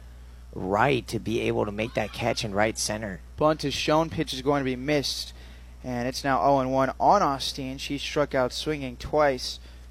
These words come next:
Speaker 2: but if Hallsville hangs on and wins this game that they currently lead one to nothing, I think the most important play will not be what she did at the plate. She will ground this one weakly right side. That is fair, and Pfaff will step on the bag.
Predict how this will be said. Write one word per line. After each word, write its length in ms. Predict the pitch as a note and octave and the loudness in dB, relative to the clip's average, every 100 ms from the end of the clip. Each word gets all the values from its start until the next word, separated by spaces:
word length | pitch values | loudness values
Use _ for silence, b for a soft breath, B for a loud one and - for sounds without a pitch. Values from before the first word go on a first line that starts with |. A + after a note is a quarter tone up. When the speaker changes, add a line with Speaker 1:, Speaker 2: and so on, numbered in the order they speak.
| b b - | b b -8
Speaker 2:
but 120 | B2+ | -8
if 80 | - | 0
Hallsville 600 | C#3+ D#3 C3 C3 B2+ - | 2 2 2 2 2 0
hangs 320 | D3+ D3 C3 | -2 -2 2
on 220 | C3+ C#3+ | 2 2
and 140 | C3 C3 | 0 -6
wins 220 | D3+ - | -6 -6
this 160 | C3+ | -8
game 200 | - C3 | 0 0
that 120 | C3 B2 | 0 -4
they 80 | |
currently 400 | A#2+ D#3 C#3+ B2+ | -2 0 0 0
lead 240 | B2 C#3 C3 | 0 0 2
one 240 | C3 C#3 | 4 2
to 60 | B2 | 2
nothing, 400 | C3 C3 A2+ A2+ | -4 -4 -10 -10
I 60 | |
think 280 | G#2+ - D3+ | -10 -8 -6
the 80 | B2+ | -6
most 260 | B2+ B2+ B2 | -6 -8 -10
important 480 | - - E3 C3 | -10 0 0 -2
play 300 | - B2+ A#2 B B B - | -2 2 2 B B B -8
will 120 | B2 | -2
not 240 | A#2+ B2 | 2 2
be 120 | C#3 B2+ | 0 -2
what 160 | B2+ | -2
she 160 | - B2 | -2 -4
did 180 | B2+ - | -2 0
at 240 | A#2 A#2+ | 2 2
the 60 | - | -2
plate. 320 | - C3 A#2 | 2 2 2
She 100 | C#3 | -4
will 80 | B2+ | 4
ground 280 | E3+ A#3 | 8 10
this 120 | B3+ A#3 | 8 4
one 160 | A#3 | 6
weakly 340 | G3 G3+ G3+ F#3 | 6 8 8 10
right 220 | F3 D#3+ | 8 8
side. 300 | D#3+ D#3 C#3+ | 8 8 10
That 160 | C3+ | 8
is 100 | C3 | 6
fair, 400 | - A3 C4 C4+ B B B | 2 10 12 12 B B B
and 200 | D#3 C#3+ | 2 6
Pfaff 280 | D#3 D#3+ C#3+ | 10 10 8
will 120 | C#3+ | 2
step 320 | - D3+ C#3 | 6 8 8
on 260 | - D#3+ F3 | 6 8 8
the 80 | D#3+ | 6
bag. 520 | D3+ D#3 D3 C3+ | 6 8 10 8